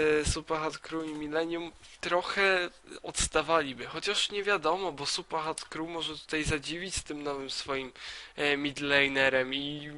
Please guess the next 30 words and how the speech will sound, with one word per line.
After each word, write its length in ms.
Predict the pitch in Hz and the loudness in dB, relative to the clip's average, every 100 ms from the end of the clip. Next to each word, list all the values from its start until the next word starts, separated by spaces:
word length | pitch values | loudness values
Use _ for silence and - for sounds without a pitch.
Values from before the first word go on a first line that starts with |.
| 143 | -16
Froggen 680 | - - - - 156 156 156 | -16 -16 -6 2 4 4 0
może 240 | 151 151 151 | -2 -4 -4
nie 100 | 147 | -6
podoła, 540 | - 147 151 180 160 | -6 2 4 6 4
zostanie 400 | 135 - 147 139 | 2 -6 -8 -8
zniszczony 580 | 131 147 - - 160 147 | -8 -4 -2 -2 -4 -4
na 100 | 139 | -4
linii 360 | 139 160 165 139 | -6 -6 0 0
albo 240 | 131 127 | 0 -8
później 380 | - 156 143 139 | -8 -8 -6 -8
coś 320 | 147 - - | -6 -6 -6
innego 400 | 135 139 160 147 | -4 0 0 -2
się 140 | - | -4
stanie. 400 | 127 143 143 131 - - - - - - - | -2 2 4 2 -6 -20 -20 -20 -20 -20 -8
Nigdy 340 | 160 156 - 147 | -2 -2 0 0
nic 220 | 147 - | 0 0
nie 120 | 143 | 2
wiadomo, 340 | 143 147 160 | 2 4 2
może 260 | 143 135 135 | 0 -4 -6
to 80 | - | -6
Superhot 600 | - 139 147 139 143 - | -6 -4 -4 -2 -4 -6
Crew 280 | - 180 170 | -6 -6 -4
tutaj 300 | 147 147 131 | -4 -4 0
się 160 | 147 | 2
odbije 600 | 139 135 - 156 143 127 - - - - - - | 2 0 -4 0 4 4 2 -12 -12 -12 -12 -4
i 200 | 151 151 | 8 10
Alliance 540 | 160 185 196 165 143 | 12 12 10 2 0
jednak 400 | 139 131 127 - | -2 -2 -6 -4
nie 120 | 131 | -8
podoła. 400 | - 127 127 120 | -6 -4 -2 -4